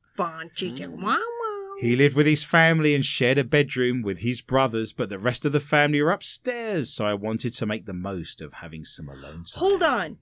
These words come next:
Speaker 1: She's going back to a house with his mom and dad and siblings.
Speaker 3: Upstairs, yes. They're only
Speaker 1: That's
Speaker 3: eighteen and nineteen. They're still at
Speaker 1: disgusting.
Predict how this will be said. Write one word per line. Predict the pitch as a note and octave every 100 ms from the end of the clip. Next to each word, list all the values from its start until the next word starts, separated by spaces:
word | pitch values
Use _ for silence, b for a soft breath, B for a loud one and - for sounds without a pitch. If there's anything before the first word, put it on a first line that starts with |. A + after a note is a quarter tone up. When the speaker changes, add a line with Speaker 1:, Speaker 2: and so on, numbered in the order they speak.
| _
Speaker 1:
She's | - C#4+ D4
going | C#4+ C#4+ D4 C4
back | G3 F3 F3
to | - F#3+
a |
house | D#3 F#3 F3+ -
with | F#3+
his | F3 D#3+
mom | E3+ E3 F#3
and | F3
dad | E3+ D3+ D#3+ F#3+ -
and | F3 E3+
siblings. | - D#3+ D3+ D#3+ F#3 A3+ - - -
Speaker 3:
Upstairs, | A#2 - - - C2+ - -
yes. | D#2+ - - -
They're | G#3 -
only | F#3+ A#3+
Speaker 1:
That's | A3 G#3+ -
Speaker 3:
eighteen | G#3
and | F#3+ F#3
nineteen. | G3 F3 C#4+ F#3
They're | A3
still | C4+ D#4+
at | -
Speaker 1:
disgusting. | D4+ C#4 C#4